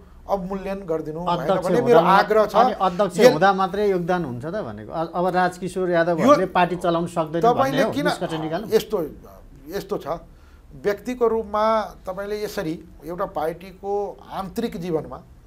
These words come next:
Speaker 1: आ, मलाई लाग्छ, आ, त्यो पनि मसँगै हाम्रो अध्यक्षलाई तपाईँले जसरी अवमूल्यन गर्न खोज्दै हुनुहुन्छ,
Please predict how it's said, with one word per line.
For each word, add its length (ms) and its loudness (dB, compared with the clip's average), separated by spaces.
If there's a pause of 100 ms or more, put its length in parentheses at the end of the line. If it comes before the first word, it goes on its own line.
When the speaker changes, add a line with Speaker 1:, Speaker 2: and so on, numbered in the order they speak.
Speaker 1:
आ, 140 -18
मलाई 240 -8
लाग्छ, 200 -8
आ, 180 -2 (540)
त्यो 100 -2
पनि 180 -6
मसँगै 640 -6 (140)
हाम्रो 260 -12
अध्यक्षलाई 580 -6
तपाईँले 360 -12
जसरी 300 -10
अवमूल्यन 540 -6
गर्न 240 -6
खोज्दै 300 -10
हुनुहुन्छ, 320 -10